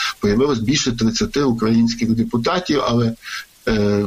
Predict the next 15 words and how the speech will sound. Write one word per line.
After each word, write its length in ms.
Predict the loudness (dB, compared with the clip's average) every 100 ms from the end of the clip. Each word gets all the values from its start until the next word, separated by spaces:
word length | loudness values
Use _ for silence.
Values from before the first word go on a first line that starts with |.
| 2
була 260 | 2 2
сесія 360 | 0 -2 0 -2
чотирнадцятого 640 | -2 0 2 2 0 2
року, 220 | 2 2
почалася 360 | -2 0 0 0
світова 420 | -2 0 2 2
війна, 400 | 2 0 -2 -4 -2
і 260 | 0 0 -4
Сейм 280 | -6 -2 0
більше 260 | 0 0 -2
не 120 | -2
збирався. 460 | -6 -10 -14 -16 -20 -20 -20 -12 -10 -4
От, 100 | -2
тобто 280 | -2 -2 -4
п'ятдесят 920 | 0 0 0 -2 -2 -4 -6 -10 -12